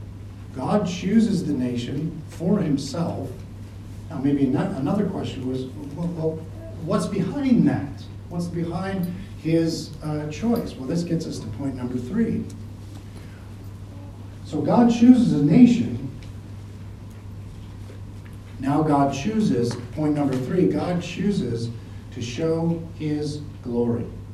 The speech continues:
God chooses to show his glory. Now, now we're, we're gonna read a larger chunk of the passage, verses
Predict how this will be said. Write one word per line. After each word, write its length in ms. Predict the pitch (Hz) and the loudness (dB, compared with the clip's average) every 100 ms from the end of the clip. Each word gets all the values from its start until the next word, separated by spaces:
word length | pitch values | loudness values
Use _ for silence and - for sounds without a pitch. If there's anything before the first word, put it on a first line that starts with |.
| - - - - - - - - - - - - - | -12 -12 -12 -12 -12 -12 -12 -12 -14 -14 -14 -12 -12
God 200 | - - | -10 -8
chooses 460 | - 151 151 113 107 | -6 -4 -4 -4 -6
to 120 | 107 | -8
show 320 | 101 - 131 | -8 -6 -6
his 240 | 113 - - | -6 -6 -6
glory. 360 | 113 120 117 - - - - - - - - - - | -6 -4 -4 -4 -10 -14 -14 -14 -14 -12 -12 -14 -8
Now, 400 | 170 214 233 190 185 | 0 2 4 2 2
now 300 | 190 214 208 | 6 8 6
we're, 320 | 170 175 170 | 6 6 6
we're 200 | 165 156 | 4 4
gonna 180 | 151 147 | 6 6
read 600 | 139 147 151 151 147 - - - - - - - - 139 | 6 4 4 2 0 -6 -10 -10 -8 -10 -10 -12 -10 -2
a 40 | |
larger 460 | 135 147 156 143 143 | 2 6 6 6 2
chunk 300 | 139 131 117 | 0 0 0
of 160 | 113 | -2
the 60 | 117 | -2
passage, 380 | 107 101 - 104 | -2 -2 -4 -6
verses 420 | 107 120 113 | -4 -4 -4